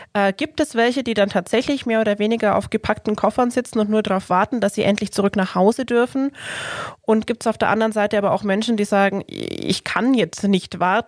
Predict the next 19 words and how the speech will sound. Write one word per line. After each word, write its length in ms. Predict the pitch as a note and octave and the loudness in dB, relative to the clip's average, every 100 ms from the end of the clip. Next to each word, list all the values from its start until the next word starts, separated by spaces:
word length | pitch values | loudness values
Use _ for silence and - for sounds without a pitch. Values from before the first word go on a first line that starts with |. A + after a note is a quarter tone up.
| G3+ | -2
weil 140 | F#3 | 0
wenn 80 | F3+ | 0
ich 100 | G3 | 0
zu 180 | - F#3+ | 0 2
Hause 240 | F3 A3 | 4 2
sitze, 300 | G#3+ A3 - | 0 -4 0
werde 140 | F#3+ F#3 | 0 0
ich 120 | - | -2
wahnsinnig. 720 | F3 G3 E4 - F#3+ A#3 - - | 0 2 0 -2 0 0 0 0
Ähm, 260 | F#3+ F#3+ - | 2 2 -2
ich 180 | - | -4
baue 180 | - F#3 | 0 2
mir 80 | G#3+ | 2
jetzt 180 | G3 - | -2 -2
hier 120 | G3+ | 0
ein 80 | G3 | 2
neues 320 | F#3 F#3 - | 2 0 0
Leben 240 | A3+ C4 | -2 0
auf. 260 | - F3+ F#3 | 2 2 0